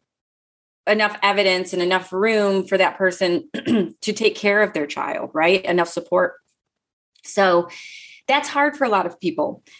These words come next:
because bonding with a baby or bonding with a child, um, having them for six to eighteen months and then being told, "Okay, we're, they're gonna be reunited with their birth family," that is,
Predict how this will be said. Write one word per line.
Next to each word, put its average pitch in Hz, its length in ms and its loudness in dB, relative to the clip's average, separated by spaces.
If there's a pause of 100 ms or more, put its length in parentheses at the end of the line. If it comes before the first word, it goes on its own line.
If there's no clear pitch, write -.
(120)
because 226 400 -2
bonding 202 500 0
with 220 140 -2
a 214 60 2
baby 190 460 2
or 170 60 2
bonding 196 440 0
with 190 140 0
a 185 60 4
child, 208 720 0 (340)
um, 160 500 0 (280)
having 202 380 0
them 190 120 2
for 180 120 2
six 208 280 -2
to - 120 -2
eighteen 190 360 0
months 202 480 0
and 185 140 2
then 175 240 2
being 170 240 2
told, 175 480 0 (300)
"Okay, 269 680 -2
we're, 220 340 -2
they're 240 140 0
gonna 240 160 0
be 233 160 -2
reunited 226 880 -2
with 185 260 -4
their 202 200 0
birth 220 360 0
family," 160 560 -2 (1000)
that 277 340 0
is, 160 580 -2